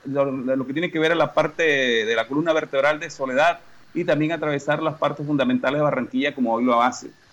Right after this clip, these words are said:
Desafortunadamente, el alcalde de su momento no le prestó atención a ese proyecto, no se peleó para que así fuera, ese proyecto no se trajo hacia acá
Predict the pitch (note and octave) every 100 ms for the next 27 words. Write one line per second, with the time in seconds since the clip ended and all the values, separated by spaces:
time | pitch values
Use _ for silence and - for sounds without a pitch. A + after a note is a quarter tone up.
0 | _ G#2+ B2 C3 B2 A#2+ B2+ B2 E3+ F3
1 | E3+ D3+ - - - G#2+ G#2 G#2 C3 E3+
2 | F3+ - D#3+ D#3 D#3+ D#3 A2+ B2 E3+ E3
3 | D#3 E3 D#3 D#3 E3 D#3+ E3 E3+ E3 D#3+
4 | D#3 E3 - _ _ C3+ E3 E3+ D#3 D#3+
5 | D3+ - C3+ C#3+ D3+ D3+ D3 C3 A#2+ -
6 | D3+ D3+ D3+ D#3+ - _ _ B2+ D#3+ C#3+
7 | C#3+ C#3+ D3+ D3 C#3+ C#3+ C#3+ D3 D3 C3+
8 | B2+ D#3+ D#3+